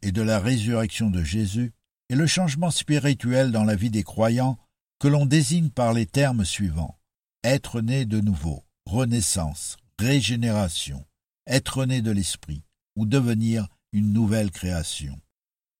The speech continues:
Tous ces concepts décrivent généralement un changement spirituel qui se produit dans le cœur de celui qui est racheté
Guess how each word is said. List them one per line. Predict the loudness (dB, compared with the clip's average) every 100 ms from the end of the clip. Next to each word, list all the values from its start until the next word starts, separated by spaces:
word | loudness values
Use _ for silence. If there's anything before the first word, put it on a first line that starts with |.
| _
Tous | 0 2
ces | 2 0
concepts | 0 0 2 2 2
décrivent | -2 -2 0 0
généralement | 2 2 2 2 2 2
un | 2
changement | 0 -2 -2 -2
spirituel | 0 -2 0 0 0 0 0 0
qui | -2 -4
se | -4
produit | -4 -2 0 2 2
dans | 2
le | 2
cœur | 0 0 0 0
de | -2
celui | -2 0 2 2 2 -2
qui | -2 -2
est | 0
racheté | 0 2 2 -2 -2 -2 -4